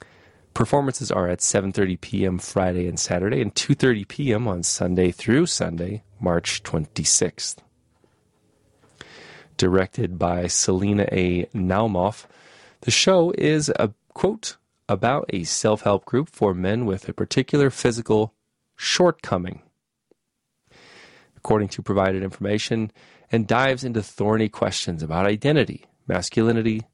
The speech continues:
sex, and the challenges men deal with on the daily. Get tickets for the show at wheat ridge theater company dot ticketspice dot com slash the dash irish dash curse.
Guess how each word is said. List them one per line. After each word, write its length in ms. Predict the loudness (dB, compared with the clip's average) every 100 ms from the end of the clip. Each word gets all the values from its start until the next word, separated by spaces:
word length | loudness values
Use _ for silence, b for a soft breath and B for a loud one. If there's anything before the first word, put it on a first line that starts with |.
| _
sex, 680 | -6 2 2 0 -12 -12 -16 _ _
and 260 | -2 -2 0
the 100 | -2
challenges 560 | 0 -2 -2 -4 -6
men 240 | -4 -6 -4
deal 240 | -4 0
with 180 | 0 0
on 160 | -4 -4
the 80 |
daily. 420 | 0 2 2 -4 -12 _ _ _ _ _ _ _ B B B B B B B B
Get 160 | -2 2
tickets 280 | 2 0 0
for 120 | 0
the 80 | 2
show 320 | 2 2 -2 -4
at 180 | -2 0
wheat 220 | 4 2
ridge 300 | 4 0 0
theater 280 | -6 -2 -2
company 540 | -2 -4 -4 -4 -6 -8 _ _ _
dot 440 | -2 0 -2 -8 -18 _ _ _ _ _
ticketspice 1120 | 0 0 0 -6 -6 -4 0 0 0 -6 -10 -8
dot 260 | -8 -8
com 420 | -6 -2 0 -2 -4
slash 760 | -6 -2 0 0 -4 -8 -12 -12
the 340 | 0 2 2 -2
dash 480 | 0 2 0 -4 -10 -12 -2
irish 480 | 0 0 -2 -4
dash 380 | -6 -6 -6 -8
curse. 580 | -4 -6 -6 -10 -10 -10